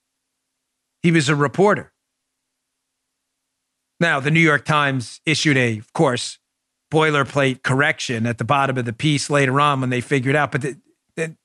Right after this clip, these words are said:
the damage has already been done. If I were Richie, I would, by the way, suggest he find a lawyer.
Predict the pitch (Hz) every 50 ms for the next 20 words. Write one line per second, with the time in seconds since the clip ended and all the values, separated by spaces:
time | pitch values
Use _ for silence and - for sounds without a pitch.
0 | _ _ _ _ _ _ _ _ - 151 143 131 165 170 175 175 165 156 127 143
1 | 147 123 147 151 151 147 143 143 135 123 117 117 113 113 135 117 107 101 117 139
2 | 135 127 120 113 131 135 123 - - 110 107 107 110 110 110 101 107 _ _ _
3 | _ _ _ _ _ _ _ _ _ - 107 104 107 104 104 107 107 - - 107
4 | 98 107 123 117 - - - 107 - - 113 107 98 87 82 95 117 120 107 85
5 | 76 80 -